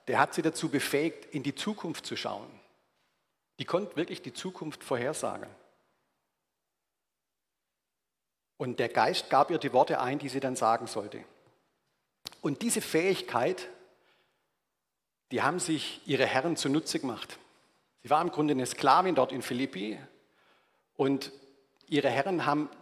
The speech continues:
damit Geld gemacht, dass sie Leuten gesagt haben, „Geht zu ihr, es kostet ein bisschen was, das zahlt ihr bei uns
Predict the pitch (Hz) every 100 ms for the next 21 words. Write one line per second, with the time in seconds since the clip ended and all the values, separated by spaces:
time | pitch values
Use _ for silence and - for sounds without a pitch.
0 | - 127 139 - 127 175 - 165 - -
1 | 127 131 120 123 139 156 127 - 113 107
2 | - - _ - 180 - 165 147 196 214
3 | 175 - - _ _ - - 190 185 202
4 | 185 180 170 190 - - - 127 - 123
5 | 127 131 127 147 226 -